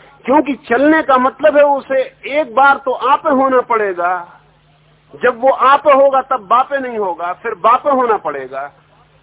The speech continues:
और जब तक वो आप है, बापे कैसे जाएगा? और या फिर ऐसा मानो कि उसी समय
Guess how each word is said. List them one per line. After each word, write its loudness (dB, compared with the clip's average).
और -2
जब -4
तक -4
वो -2
आप -2
है, 0
बापे -2
कैसे -8
जाएगा? -10
और -8
या -2
फिर -10
ऐसा -6
मानो 0
कि -12
उसी -12
समय -2